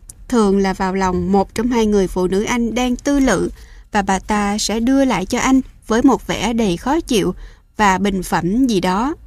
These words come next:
với người bạn của mình. "Tôi chưa bao giờ gặp chuyện gì như thế này. Tưởng tượng mà xem,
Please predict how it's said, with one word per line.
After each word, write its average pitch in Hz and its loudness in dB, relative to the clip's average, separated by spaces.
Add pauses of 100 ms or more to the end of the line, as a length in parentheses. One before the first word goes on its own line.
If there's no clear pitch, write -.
(180)
với 226 2
người 254 4
bạn 165 0
của 185 -4
mình. 208 4 (2000)
"Tôi 240 0 (100)
chưa 320 6
bao 320 2
giờ 233 0
gặp 170 -6
chuyện 190 0
gì 190 4
như 208 0
thế 311 0
này. 214 4 (380)
Tưởng 262 4
tượng 180 0
mà 190 -2
xem, 262 2